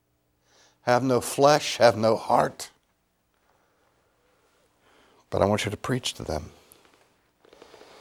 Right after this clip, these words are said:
and say to them, "Hear the word of the Lord." For thus says the Lord God to these bones, "Surely I will cause breath to enter into you, and you shall live. I will put sinews on you and bring flesh upon you.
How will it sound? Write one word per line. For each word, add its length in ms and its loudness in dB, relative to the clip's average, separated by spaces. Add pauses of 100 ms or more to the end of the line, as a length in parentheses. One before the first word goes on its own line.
(580)
and 120 -10
say 280 4
to 80 0
them, 220 -4
"Hear 320 -4
the 100 0
word 220 2
of 60 -2
the 80 -2
Lord." 460 -8 (1800)
For 120 -8
thus 220 4
says 300 2
the 80 0
Lord 380 0
God 340 4
to 80 -8
these 260 -2
bones, 420 0
"Surely 420 0
I 100 6
will 140 2
cause 340 0
breath 360 0
to 160 -2
enter 240 -4
into 280 -6
you, 180 -4
and 140 -4
you 100 -4
shall 240 -2
live. 260 -2
I 100 2
will 160 -2
put 200 -6
sinews 500 0
on 220 2
you 140 0
and 100 -2
bring 200 -2
flesh 380 0
upon 360 0
you. 200 -6